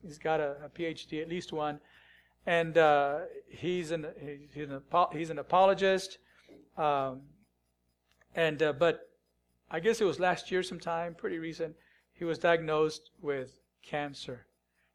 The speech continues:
And he's doing a, a, a vlog, you know, a video blog.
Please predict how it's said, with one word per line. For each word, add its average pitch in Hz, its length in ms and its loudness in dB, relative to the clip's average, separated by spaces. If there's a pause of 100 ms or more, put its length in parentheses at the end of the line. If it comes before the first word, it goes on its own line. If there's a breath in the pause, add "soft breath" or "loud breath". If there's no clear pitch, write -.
(120)
And 165 180 -2
he's 180 800 -2 (640)
doing 196 460 6
a, 151 300 4 (1080)
a, 160 180 -2 (140)
a 156 80 -4
vlog, 151 460 6
you 139 60 -10
know, 135 100 -8
a 135 40 -10
video 156 520 0 (180)
blog. 143 440 -2